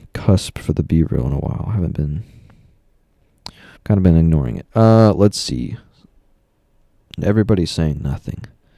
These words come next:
I want a real answer. I want somebody to say, "Look, bro, we found a chakra in this picture." Actually, no, that's probably just gonna be, like, some funky picture.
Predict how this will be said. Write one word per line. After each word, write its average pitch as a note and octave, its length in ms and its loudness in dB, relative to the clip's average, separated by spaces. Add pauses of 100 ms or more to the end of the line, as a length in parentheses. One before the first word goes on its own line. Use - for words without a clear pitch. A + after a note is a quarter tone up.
(1160)
I - 60 4
want B2 240 6
a G#2+ 80 8
real F2 300 4
answer. G2+ 400 -10
I - 80 -8
want A#2 160 -2
somebody F#2+ 300 -4
to F2 60 -8
say, - 200 -6
"Look, G2+ 360 2
bro, E2+ 200 4
we F2+ 100 4
found F#2 340 2
a F2 40 2
chakra F2 480 0
in E2 160 -2
this - 180 -6
picture." - 580 -12 (560)
Actually, F2+ 320 -2
no, D#2+ 160 2
that's E2 140 0
probably F2 240 0
just D#2+ 140 -4
gonna - 140 -4
be, E2+ 140 0
like, E2 360 -4 (1900)
some E2+ 280 2
funky E2 360 -2
picture. - 540 -4